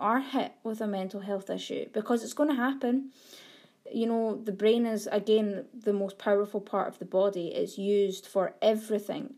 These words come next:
Everything in your body is functioned by your brain. Um, of course it's gonna get ill at times. Of course, especially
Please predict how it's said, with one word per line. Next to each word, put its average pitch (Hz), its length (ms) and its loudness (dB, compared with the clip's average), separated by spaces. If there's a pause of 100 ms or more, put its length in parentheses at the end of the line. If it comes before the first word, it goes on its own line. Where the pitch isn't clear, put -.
Everything 247 480 4
in 226 120 0
your 214 180 0
body 214 640 2
is 190 200 -2
functioned 196 520 -4
by 175 160 -2
your 175 180 -4
brain. 180 520 -6 (640)
Um, 196 640 0 (1200)
of 220 140 -2
course 277 240 4
it's - 100 -8
gonna 214 200 0
get 202 180 -4
ill 175 140 0
at - 120 -8
times. 165 360 -10
Of 196 140 -10
course, 247 340 4
especially 214 720 -2